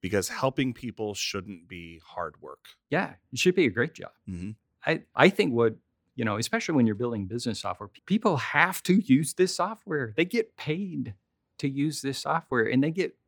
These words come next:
Speaker 2: paid to put up with the software too. And you think about all of the things that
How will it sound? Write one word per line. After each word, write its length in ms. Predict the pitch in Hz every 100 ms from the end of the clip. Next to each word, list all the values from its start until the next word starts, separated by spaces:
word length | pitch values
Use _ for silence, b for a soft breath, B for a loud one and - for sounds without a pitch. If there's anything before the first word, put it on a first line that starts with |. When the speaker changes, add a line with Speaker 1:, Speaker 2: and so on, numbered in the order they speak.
| _ _
Speaker 2:
paid 440 | - 143 151 160 -
to 240 | - 131 107 _ _ _ _ _ _
put 200 | - 180
up 220 | 127 165
with 180 | 240 -
the 80 | 90
software 680 | - 90 85 95 90 - - _ _
too. 400 | - 180 101 92 _ _ _ -
And 200 | 131 127
you 80 | 139
think 220 | - 165
about 180 | 147 107
all 300 | 107 147 165
of 60 | 113
the 100 | 101
things 400 | - 123 123 104
that 220 | 104 -